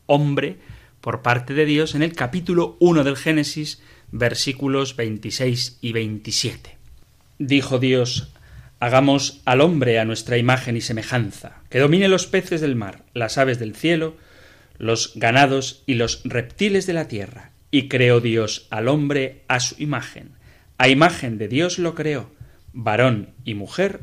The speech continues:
los creó. Dios los bendijo y les dijo, Dios, "Sed fecundos y multiplicaos,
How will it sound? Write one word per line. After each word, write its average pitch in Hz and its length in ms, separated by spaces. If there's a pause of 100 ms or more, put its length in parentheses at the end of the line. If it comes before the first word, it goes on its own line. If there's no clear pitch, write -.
los 156 320
creó. 113 380 (800)
Dios 123 320
los 110 180
bendijo 139 540
y 131 80
les 110 220
dijo, 110 420 (220)
Dios, 107 560 (320)
"Sed 131 260
fecundos 156 640
y 147 60
multiplicaos, 123 920